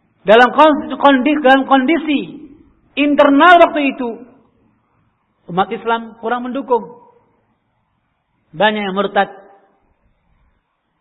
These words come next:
banyak yang menyimpang, banyak menjadi kafir kembali,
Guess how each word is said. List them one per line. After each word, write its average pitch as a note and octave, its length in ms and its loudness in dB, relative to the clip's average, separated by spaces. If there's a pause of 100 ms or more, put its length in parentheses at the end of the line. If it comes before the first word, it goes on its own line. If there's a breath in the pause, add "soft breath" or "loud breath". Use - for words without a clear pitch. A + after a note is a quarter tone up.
(200)
banyak G#3+ 480 -6
yang G3+ 160 -6
menyimpang, G#3 520 0 (1400)
banyak G#3+ 260 0
menjadi G#3 220 -2
kafir A#3 340 0
kembali, A3+ 720 0